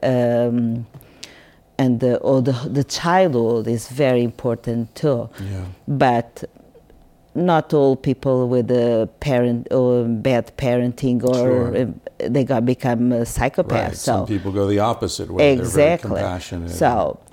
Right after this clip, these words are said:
Speaker 1: it has to
Speaker 2: Yeah.
Speaker 1: be with, uh, with their own, um, own, uh,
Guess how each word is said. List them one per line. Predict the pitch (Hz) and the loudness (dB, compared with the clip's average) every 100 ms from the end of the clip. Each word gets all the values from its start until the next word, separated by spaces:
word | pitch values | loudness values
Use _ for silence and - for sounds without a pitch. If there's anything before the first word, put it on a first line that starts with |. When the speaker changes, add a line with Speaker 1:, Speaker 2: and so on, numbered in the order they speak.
| - | -4
Speaker 1:
it | - 156 | 0 2
has | 175 123 | 0 0
to | 95 | -2
Speaker 2:
Yeah. | 160 139 | 2 4
Speaker 1:
be | 139 143 | 4 4
with, | 139 131 113 | 4 4 4
uh, | 131 127 123 127 - - - | 4 4 4 0 -4 -20 -6
with | - 147 131 | 4 4 6
their | 156 135 135 | 4 4 4
own, | 147 143 143 147 147 | 4 4 4 2 2
um, | 139 139 139 139 131 - - - - - - - - - | 2 2 2 0 -4 -12 -20 -20 -20 -20 -20 -20 -20 -2
own, | 143 135 131 127 | 2 4 4 4
uh, | 123 120 | 4 2